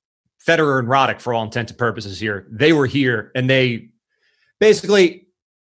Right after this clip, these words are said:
I'm never somebody, I, I don't put any stock, I put minimal stock in, in diminished fields because it's, especially in tennis where it's, you lose once and you're done. It's,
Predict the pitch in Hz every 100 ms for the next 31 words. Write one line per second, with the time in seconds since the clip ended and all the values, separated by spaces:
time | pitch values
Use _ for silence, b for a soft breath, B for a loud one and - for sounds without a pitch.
0 | - 160 190 175 175 165 - 165 147 143
1 | 139 131 131 - 151 160 170 156 147 147
2 | 135 - 139 135 151 135 _ 156 - 160
3 | 170 196 160 180 143 - 143 135 123 117
4 | 117 135 120 123 127 - - 120 98 -
5 | - 127 123 139 123 127 - - - b
6 | b - 214 214 175 127 147 127 104 123
7 | 123 120 - - _ _ _ - 143 160
8 | 131 139 139 127 120 113 123 139 139 b
9 | b - 135